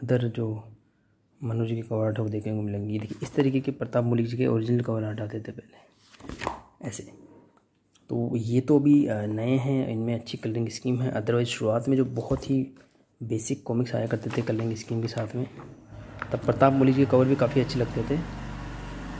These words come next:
Paint जैसा उनका काम होता था, तो special cover लगते थे प्रताप मलिक जी के बनाए हुए। इसी के साथ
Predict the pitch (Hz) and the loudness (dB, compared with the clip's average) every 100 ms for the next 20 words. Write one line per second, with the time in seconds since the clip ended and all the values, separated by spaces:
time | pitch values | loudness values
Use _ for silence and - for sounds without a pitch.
0 | - - - - - - - - 131 143 | -10 -10 -8 -8 -10 -8 -2 4 6 6
1 | - - - - 123 117 120 117 120 117 | 2 -10 -10 -4 0 2 2 2 0 0
2 | 107 107 104 - - - - - - - | 0 -2 -6 -8 -12 -14 -14 -14 -14 -8
3 | - 147 156 139 120 107 127 113 107 107 | 0 2 4 6 4 4 -2 -4 -4 -2
4 | 113 110 113 110 113 104 104 107 - - | -2 -2 -4 -4 -4 -4 -4 -6 -8 -12
5 | - - - - - - - - - - | -14 -16 -18 -20 -20 -20 -18 -16 -16 -16
6 | - - - - - 143 151 - 139 | -16 -16 -18 -10 -4 0 0 2 0